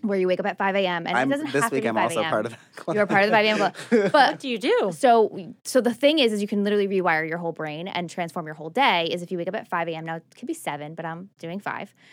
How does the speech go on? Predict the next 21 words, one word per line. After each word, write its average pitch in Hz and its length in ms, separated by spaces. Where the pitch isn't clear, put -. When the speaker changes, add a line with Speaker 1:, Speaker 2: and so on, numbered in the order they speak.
Speaker 1:
Um, 175 340
I 165 100
have 160 100
two - 120
little 180 140
kids 170 240
and 165 60
they're 165 80
still 185 160
sleeping, 160 420
so 175 140
it's 165 140
optimal. 151 520
Um, 165 280
I 185 120
meditate 190 560
for 196 60
the 180 160
first 170 180
ten 180 120
minutes, 165 260